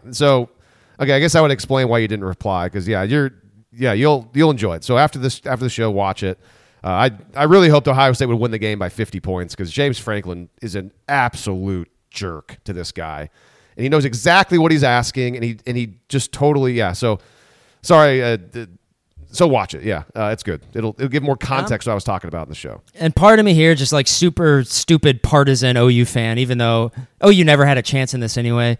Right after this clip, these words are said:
Speaker 2: I see a guy like Dante Cephas who went to Penn State, and they are just in a, in, in a, in a passing game that is not explosive. It doesn't even really seem like they try to do to be explosive.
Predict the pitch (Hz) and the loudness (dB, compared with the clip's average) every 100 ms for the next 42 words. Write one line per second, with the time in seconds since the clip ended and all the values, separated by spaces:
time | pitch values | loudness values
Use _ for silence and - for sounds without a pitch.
0 | _ - 165 240 185 165 170 120 135 147 | _ -12 -4 2 6 6 6 4 2 4
1 | 156 123 - 131 139 139 - 123 120 - | 2 2 0 0 0 0 0 -2 -2 -2
2 | 123 110 104 107 123 _ _ _ _ _ | -4 -4 -4 -4 -6 _ _ _ _ _
3 | _ 127 131 120 143 143 135 - 135 127 | _ -2 0 2 4 4 4 2 2 2
4 | 120 113 - _ 139 123 110 123 117 107 | 0 -2 -6 _ -4 -4 -4 -2 -2 -2
5 | 92 _ _ _ _ _ _ _ _ - | -6 _ _ _ _ _ _ _ _ -2
6 | 147 123 - 156 - 160 147 143 120 107 | 0 2 2 2 2 0 2 2 0 0
7 | 135 139 - - 135 131 - 131 131 131 | 2 2 0 -2 2 2 2 0 0 -4
8 | 123 135 139 131 123 123 117 131 123 113 | -2 0 2 2 2 2 2 0 0 -2
9 | 104 - 135 123 120 127 120 120 120 120 | -6 -6 -2 -2 -2 -2 0 2 2 0
10 | - 123 120 - 123 113 120 117 113 | -2 -2 -2 -4 -4 -2 -2 -2 -4